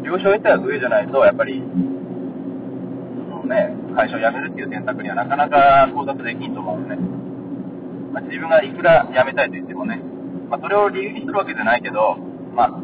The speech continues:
条件としてやっぱりその副業で、まあ、本業を超えるだけのね、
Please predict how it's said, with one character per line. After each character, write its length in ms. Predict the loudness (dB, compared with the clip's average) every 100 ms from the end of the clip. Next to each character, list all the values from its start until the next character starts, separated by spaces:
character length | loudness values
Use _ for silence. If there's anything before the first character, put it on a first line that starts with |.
| -10 -10 -10 -10 -10 -10 -10 -12 -4
条 160 | -2
件 140 | 0 0
と 60 |
し 40 | 2
て 60 |
や 60 | 4
っ 20 |
ぱ 160 | 4 4
り 100 | -2
そ 60 | -2
の 300 | 4 6 4 -2 -8
副 40 |
業 340 | -2 2 2 2
で、 340 | 0 2 0
ま 80 | -2
あ、 40 | -2
本 180 | -2
業 140 | 0 -2
を 40 | 2
超 120 | 4
え 100 | 4
る 140 | 4
だ 120 | 4 4
け 160 | 2
の 120 | 2
ね、 180 | 4 2